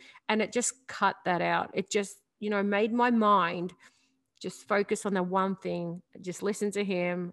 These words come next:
let it flow, follow that. And what I love about it, he has had that much experience in his own life, and he has tried and tested so many ways. His, his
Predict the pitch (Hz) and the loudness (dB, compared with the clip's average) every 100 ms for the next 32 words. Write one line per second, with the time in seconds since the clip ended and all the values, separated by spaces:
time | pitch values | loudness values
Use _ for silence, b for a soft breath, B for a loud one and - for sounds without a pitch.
0 | _ _ - 180 190 - - - 185 185 | _ _ -6 -4 -2 -2 -6 -2 2 4
1 | 185 185 185 185 _ - 180 185 202 202 | 4 2 0 -4 _ 0 2 4 4 4
2 | 190 185 175 B B B B - 220 220 | 6 4 2 B B B B 2 4 4
3 | 214 220 202 233 208 202 220 311 220 190 | 2 0 2 4 4 4 0 2 2 2
4 | 180 - _ _ _ _ - - 277 302 | 0 -4 _ _ _ _ -16 -4 -2 -2
5 | 302 254 208 180 190 196 208 226 - 190 | -4 -4 -6 -2 -4 -2 -6 -10 -6 -4
6 | 185 196 - - 196 190 185 185 185 175 | -4 -6 -12 -12 -6 -4 -2 -2 0 2
7 | 175 185 196 185 190 175 - - 185 190 | 2 2 -2 -6 -6 -8 -8 0 2 2
8 | 208 - 208 - 175 - 185 190 202 175 | -2 -6 -10 -6 -10 -4 -4 0 -2 0
9 | 160 160 165 - 185 - _ 202 202 185 | -2 -2 -6 -10 -14 -14 _ -8 -8 -8